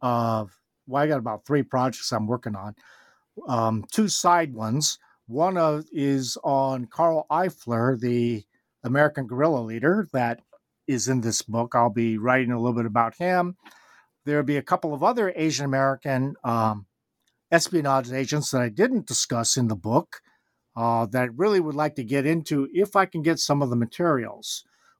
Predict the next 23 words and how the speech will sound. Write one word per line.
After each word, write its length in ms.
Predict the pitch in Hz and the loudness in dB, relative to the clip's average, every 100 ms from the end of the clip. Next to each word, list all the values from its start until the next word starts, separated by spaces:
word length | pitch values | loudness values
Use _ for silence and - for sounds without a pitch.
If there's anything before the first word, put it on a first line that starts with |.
| - | -14
One 600 | 113 160 208 214 214 214 _ _ _ _ | -2 2 2 0 -6 -8 _ _ _ _
is, 420 | 147 147 147 127 135 | 0 2 0 0 -2
uh, 160 | 123 | -2
Jack 280 | 104 139 120 - | 0 -2 -2 -2
Jung, 420 | 147 160 170 170 _ _ _ _ | 0 2 -2 -6 _ _ _ _
who 160 | 147 147 | -2 -2
was 420 | 131 135 131 - | 0 0 0 -2
a 360 | 131 127 120 120 | -2 -2 -4 -6
Chinese 380 | - 147 180 160 | -4 -2 0 -2
American. 580 | 160 151 143 - 160 160 _ _ _ _ _ - | 0 2 0 -2 -4 -4 _ _ _ _ _ -6
Um, 520 | 120 107 104 101 92 _ | -2 0 0 -4 -12 _
incredible 960 | 180 165 - - - 233 262 139 117 | 4 4 -2 -12 -8 0 0 0 -8
how 380 | 104 139 135 135 | -6 0 0 0
he 540 | - 160 160 156 147 - _ _ _ _ _ | -2 -2 2 2 -2 -8 _ _ _ _ _
had 340 | 147 147 135 | -2 0 0
such 400 | - - 233 233 | -2 0 0 0
high, 400 | - - 196 202 | -6 -2 0 0
high 300 | 175 175 175 160 | -2 0 0 2
level 300 | 160 160 151 | 0 0 -4
connections 480 | 135 139 - 139 | 0 0 0 -4
with 140 | 117 110 | -6 -6
the 100 | 113 | -4
Chi-, 220 | - | -4